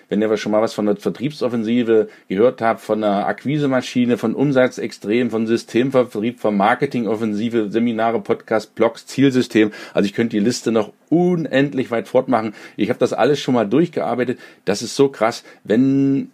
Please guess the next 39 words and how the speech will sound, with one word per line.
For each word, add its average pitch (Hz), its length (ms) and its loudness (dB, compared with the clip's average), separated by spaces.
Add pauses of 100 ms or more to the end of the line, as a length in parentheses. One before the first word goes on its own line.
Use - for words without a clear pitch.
wenn 120 240 -2
du 190 320 0
also 104 320 2
als - 540 -2 (280)
dieserjenige 139 680 -2
das 117 220 -2
hörst, 147 340 2
schleimiger 120 580 2
Job 165 340 -2
und 107 160 -6
das - 200 -4
heutige 147 400 0
betrachtest, - 800 -2
du 107 80 0
hast - 200 -2
ja 127 220 -2
im 120 140 -2
Prinzip 110 340 -8
den 127 160 -4
Verkauf 110 400 -2
auch 120 80 -6
so - 100 -6
ein 113 100 -4
bisschen 120 280 -6
revolutioniert. 120 1200 0
Ja, 95 160 -2
ich - 120 -6
gebrauche 107 400 0
das 113 140 -4
bewusst, 110 420 -8 (120)
<laughs> - 120 -8
das - 240 -2
Wort 202 180 -4
Revolution 120 560 0
nicht 131 160 -4
so 107 80 -6
gerne. 107 380 -2 (760)
Aber, 120 540 4 (500)
äh, 110 280 4